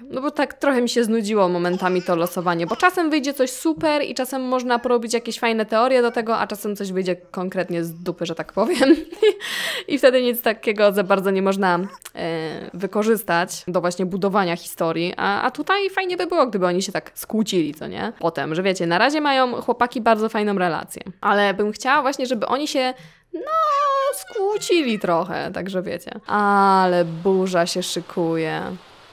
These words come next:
Wow. Nieźle. Moje serce. O Jezu. Dobra, dzieci by tu się mogły przypatoczyć.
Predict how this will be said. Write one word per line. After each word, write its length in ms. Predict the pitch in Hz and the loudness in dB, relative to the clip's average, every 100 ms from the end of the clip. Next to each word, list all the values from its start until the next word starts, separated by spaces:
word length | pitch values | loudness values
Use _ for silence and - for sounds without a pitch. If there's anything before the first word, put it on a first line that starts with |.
| - - - | -20 -20 -12
Wow. 800 | - 165 165 151 143 90 98 - 185 - - - - - - | 0 4 6 4 2 -2 -4 -8 -10 -18 -20 -20 -20 -16 -6
Nieźle. 540 | 180 175 175 - - 185 - - - - 254 226 214 165 165 294 - - - _ _ _ - | 0 0 0 -4 -8 -6 -6 -4 -4 2 4 6 4 2 -4 -6 -8 -18 -20 _ _ _ 4
Moje 420 | 247 262 202 196 | 6 8 6 4
serce. 1400 | - 247 208 214 208 - - 214 196 180 170 165 165 185 - | 2 2 4 4 0 -6 -2 2 4 4 2 0 -2 -6 -2
O 240 | 214 220 | 4 6
Jezu. 960 | 226 240 254 170 262 262 196 185 160 - 220 - 165 175 - - - - 180 196 208 _ _ _ _ _ _ - 494 381 359 - | 6 6 4 2 4 6 6 4 0 -2 -4 -4 -6 -8 -10 -12 -12 -14 -14 -16 -18 _ _ _ _ _ _ -12 -8 -8 -8 -4
Dobra, 280 | 247 233 196 | 0 4 4
dzieci 300 | 190 220 220 | 4 2 2
by 100 | 190 | -2
tu 140 | 190 208 | -2 -2
się 120 | 185 | 0
mogły 440 | 185 175 175 170 | 0 2 4 2
przypatoczyć. 1080 | 185 - 190 175 175 180 180 165 165 175 - | 0 -8 -4 -2 0 0 0 0 0 -2 -10